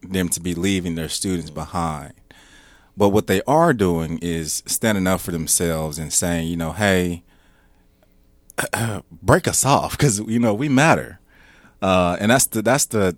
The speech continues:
that's the whole deal. You know, you need to pay the people who are driving the, the, driving the train, right? You know, like, uh,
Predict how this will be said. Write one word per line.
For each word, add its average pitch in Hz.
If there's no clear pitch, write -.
that's 113
the 95
whole 104
deal. 95
You 85
know, 85
you 92
need 113
to 87
pay 139
the 110
people 85
who 92
are 80
driving 98
the, -
the, 80
driving 98
the 85
train, 101
right? 82
You 87
know, 95
like, 95
uh, -